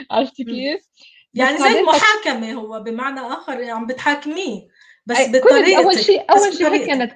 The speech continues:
Speaker 1: أول شي هيك كانت الفكرة، بس بعدين قلت: "لأ، إذا عملت محاكمة، it's too easy. يعني، حتكون
Speaker 2: مم.
Speaker 1: الشغلة كتير هينة، رح يكونوا متوقعين من وحدة فلسطينية تقعد تحاكم أرييل شارون."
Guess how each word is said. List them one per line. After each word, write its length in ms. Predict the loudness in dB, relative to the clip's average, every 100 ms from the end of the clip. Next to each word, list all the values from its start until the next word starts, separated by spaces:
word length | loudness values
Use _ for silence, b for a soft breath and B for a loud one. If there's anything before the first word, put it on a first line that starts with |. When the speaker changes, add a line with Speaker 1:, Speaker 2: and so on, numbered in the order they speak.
| _ -2
Speaker 1:
أول 240 | 2 2
شي 120 | 0 -4
هيك 200 | -4 -4
كانت 280 | -4 -4 -6
الفكرة، 460 | -10 -8 -4 -2
بس 180 | -2 -6
بعدين 300 | -4 -4 -6
قلت: 260 | -8 -8 -6
"لأ، 300 | -4 -4 -4
إذا 120 | -2
عملت 300 | -2 -2 -4
محاكمة، 600 | -6 0 -2 0 -2 -2
it's 80 | -4
too 240 | -6 -6 0 0
easy. 200 | -2 -6 b b b -6
يعني، 200 | -4 -2
حتكون 280 | -4 -4 -4
Speaker 2:
مم. 40 |
Speaker 1:
الشغلة 320 | -2 0 0
كتير 260 | -2 0 0
هينة، 280 | 2 2 0
رح 120 | -2
يكونوا 260 | -4 0 -2
متوقعين 640 | 0 -4 -2 0 0 0
من 120 | -2
وحدة 200 | -4 -4
فلسطينية 520 | -4 -4 -2 -2 -2
تقعد 240 | 0 -2 -2
تحاكم 460 | -2 -2 -2 -4
أرييل 320 | -2 0 0 0
شارون." 460 | -2 -2 -4 -6